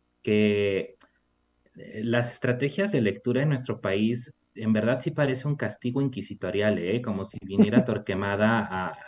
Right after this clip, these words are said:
Speaker 1: con él, él mismo a aplicar los exámenes de lectura. Yo recuerdo que nos ponían a leer El Cid Campeador,
Speaker 2: Sí,
Speaker 1: que es una
Speaker 2: sí, sí.
Speaker 1: bellísima historia, pero pa-, no para un niño de, de ocho años que está empezando a enamorarse de las letras, ¿no?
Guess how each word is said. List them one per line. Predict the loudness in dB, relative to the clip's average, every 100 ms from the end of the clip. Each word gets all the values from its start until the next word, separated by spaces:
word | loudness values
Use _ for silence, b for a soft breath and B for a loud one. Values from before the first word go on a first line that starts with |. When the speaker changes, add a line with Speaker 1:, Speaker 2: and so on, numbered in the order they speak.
| -10
Speaker 1:
con | -4 -2
él, | -2
él | 2 4
mismo | 6 6 6 6
a | 4
aplicar | 0 -4 -2 0
los | 0 -4
exámenes | -6 -2 2 4 4
de | 2
lectura. | -2 -4 -2 0 0 -2 b b b b b -4
Yo | 2
recuerdo | 4 6 6 6 4
que | 4
nos | 2 2
ponían | 2 4 4
a |
leer | 4 4
El | 4
Cid | 0 -6 -2
Campeador, | -2 0 -2 0 0 0 -4 -20 _ _ _ _ -14 4
Speaker 2:
Sí, | 10
Speaker 1:
que | 12 12
es | 10
una | 8
Speaker 2:
sí, | 8
sí. | 10
Speaker 1:
bellísima | 8 6 0 0 2 2 0
historia, | -4 -4 -2 4 6 6 4 2
pero | 2 2 2
pa-, | 0
no | 2 2
para | 2 4
un | 6
niño | 6 6 4
de, | 2 -4 -8 -8 -2
de | 0
ocho | 0 2
años | 2 2 0
que | -6
está | -2
empezando | 0 0 0 0 2
a |
enamorarse | 0 -4 -6 -6 -6
de | -8
las | -8 -4
letras, | -2 0 -4 -8 -6
¿no? | -2 -2